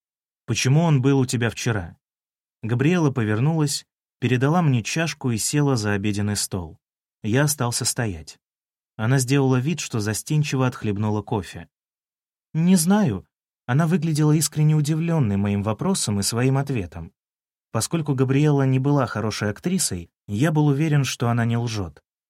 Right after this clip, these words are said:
"Ты не знаешь, как эпинефрин оказался в твоей сумочке?" Я поднял бровь. "Нет". "Интересно".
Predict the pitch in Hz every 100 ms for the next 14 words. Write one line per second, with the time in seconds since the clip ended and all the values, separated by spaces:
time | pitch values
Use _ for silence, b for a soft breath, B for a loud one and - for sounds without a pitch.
0 | _ - 107 107 107 101 113 117 107 -
1 | 107 - 101 104 101 107 113 104 104 101
2 | 107 - 101 98 98 92 - 156 147 -
3 | - 85 - _ _ _ 110 104 156 123
4 | 123 120 120 113 95 80 - _ _ _
5 | _ _ _ - 156 143 135 131 _ _
6 | _ _ _ _ _ 101 104 98 151 139
7 | 110 95 - 98 95